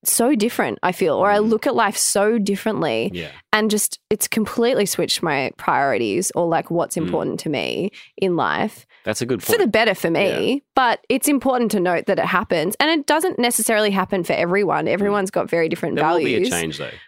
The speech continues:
Speaker 2: Just
Speaker 1: there'll
Speaker 2: to,
Speaker 1: be somewhat
Speaker 2: to,
Speaker 1: of a change,
Speaker 2: yeah.
Speaker 1: absolutely.
Speaker 2: As in how you feel, as in your direction in life.
Speaker 1: It
Speaker 2: Like,
Speaker 1: gives you a different perspective.
Speaker 2: Absolutely.
Speaker 1: Um,
Speaker 2: So to, to what extent it, that will still occur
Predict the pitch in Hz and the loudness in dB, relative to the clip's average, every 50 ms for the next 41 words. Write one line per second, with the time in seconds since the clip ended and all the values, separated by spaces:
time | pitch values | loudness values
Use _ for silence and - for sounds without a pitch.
0 | _ - - 277 - 294 277 302 320 339 - - 359 370 381 392 381 - 330 - | _ -4 -4 -2 0 2 2 2 2 2 2 2 2 2 2 2 2 0 0 0
1 | 415 - - - - - - - 294 311 381 403 - 151 - 123 - 202 _ _ | 0 0 0 0 -2 -2 0 0 0 0 2 2 2 0 0 0 -2 -4 _ _
2 | - - 104 101 120 110 107 113 113 107 95 - - - 98 92 92 80 58 - | -8 -6 -2 -2 0 0 0 0 0 0 0 -2 -4 -2 -2 0 -2 -2 -4 -8
3 | - 90 87 85 80 78 73 71 71 78 _ _ _ _ _ _ _ _ _ _ | -8 -6 -4 -4 -4 -4 -6 -8 -10 -14 _ _ _ _ _ _ _ _ _ _
4 | - 95 90 80 87 85 82 76 - - - 87 82 82 82 85 80 82 85 85 | -4 -4 -4 -2 -2 -2 -2 -2 -4 -4 -4 -4 -4 -2 -2 -2 -2 -2 -2 -4
5 | - - - 269 - 339 330 - 311 302 285 269 - 226 202 202 - - 156 - | -4 -4 -4 -2 0 0 0 0 0 0 0 0 -2 -2 -2 -2 -2 -2 -4 -4
6 | - - - - - 98 - - - 87 65 60 60 - - _ _ _ _ - | -4 -6 -6 -4 -4 -4 -6 -6 -6 -6 -6 -6 -10 -12 -16 _ _ _ _ -2
7 | 208 202 190 185 180 180 170 170 165 - - - - 117 113 - - - 120 127 | 0 0 2 2 2 0 0 0 0 -2 -2 -2 -2 -2 -2 -2 -2 0 0 0
8 | 123 113 92 - - - 101 82 76 - 85 - - - 107 104 113 110 - - | 0 0 -2 -4 -4 -4 -2 -4 -4 -6 -8 -10 -4 -4 -4 -2 -2 -6 -6 -4
9 | - 98 87 87 - - 92 78 | -4 -4 -4 -4 -6 -6 -6 -6